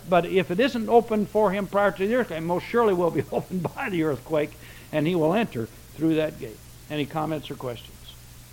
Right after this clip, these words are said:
So Psalm twenty-two is the good shepherd. Psalm twenty-three, uh, twenty-three is the great shepherd, and Psalm twenty-four is the chief shepherd.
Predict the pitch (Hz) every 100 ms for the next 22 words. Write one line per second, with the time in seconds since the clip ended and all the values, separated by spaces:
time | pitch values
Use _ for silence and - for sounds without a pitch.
0 | - - - - - - - - - -
1 | 147 135 170 180 147 196 175 - 196 185
2 | 156 170 202 - 208 208 226 190 - -
3 | - - - - - - - - - -
4 | - 160 170 165 190 190 170 185 196 196
5 | - 175 165 160 - 185 202 170 180 202
6 | 190 180 180 151 196 202 - 208 208 208
7 | - - - - - - - - - -
8 | 139 123 - 175 170 143 185 185 - 190
9 | 190 165 185 - - 247 - - 117 -
10 | 131